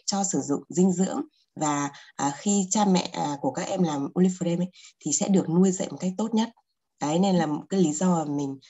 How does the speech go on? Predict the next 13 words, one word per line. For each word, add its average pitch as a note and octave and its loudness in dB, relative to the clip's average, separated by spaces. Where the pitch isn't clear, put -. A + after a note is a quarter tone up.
rất C4+ -2
thích A4+ -6
làm - -2
Oriflame F3 0
nó D3 -4
là D3+ -6
ở D3+ 2
cái D3+ -4
điểm, D3+ -2
ở - -4
điểm C3+ -4
như D#3+ -4
thế. D3+ -6